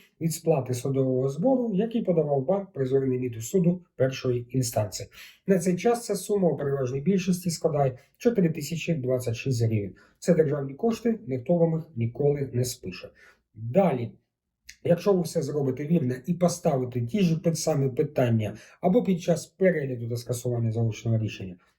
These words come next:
або під час звернення з апеляційною скаргою, ви все одно отримаєте позитивне рішення на свою користь. Дбайте про свої права, все буде Україна. І як я обіцяв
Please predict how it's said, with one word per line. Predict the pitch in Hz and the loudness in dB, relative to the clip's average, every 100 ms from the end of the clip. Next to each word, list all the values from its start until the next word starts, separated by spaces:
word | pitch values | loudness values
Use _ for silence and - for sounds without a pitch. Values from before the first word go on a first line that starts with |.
| - | -4
або | 180 170 180 | 0 4 4
під | - 160 | 2 -6
час | - 160 117 | 0 0 0
звернення | 135 143 127 123 | -2 0 0 -2
з | 117 | -2
апеляційною | 120 131 127 - 131 147 | 0 0 0 -2 0 0
скаргою, | - 247 220 202 185 - - | -2 0 2 2 2 -6 -2
ви | |
все | 147 - 147 120 | -2 2 0 0
одно | 139 135 160 226 226 | -6 -2 2 2 2
отримаєте | 185 175 180 180 170 160 156 156 | -4 -2 0 0 2 -2 -2 -6
позитивне | 139 - 143 120 120 135 120 110 104 | -6 0 2 2 -2 0 2 0 -2
рішення | 120 185 175 196 190 185 190 - | 0 0 2 0 0 0 -6 -6
на | 117 | -2
свою | 110 117 120 147 156 - _ | -2 -2 -2 0 -4 -8 _
користь. | - 135 117 - - - _ | 0 2 2 0 -10 -20 _
Дбайте | 131 135 151 196 196 165 | -10 -2 2 2 0 -6
про | 156 | -6
свої | 139 143 135 | -8 -4 -4
права, | - 139 143 208 208 | -2 -2 0 0 -2
все | - 175 | -2 0
буде | 170 165 | 2 0
Україна. | 165 160 165 135 | 0 0 0 0
І | 139 | -2
як | 190 233 220 | 0 0 2
я | 202 | -2
обіцяв | - 170 165 180 - - 143 110 - | 0 -2 0 -2 -4 -2 -2 -2 -6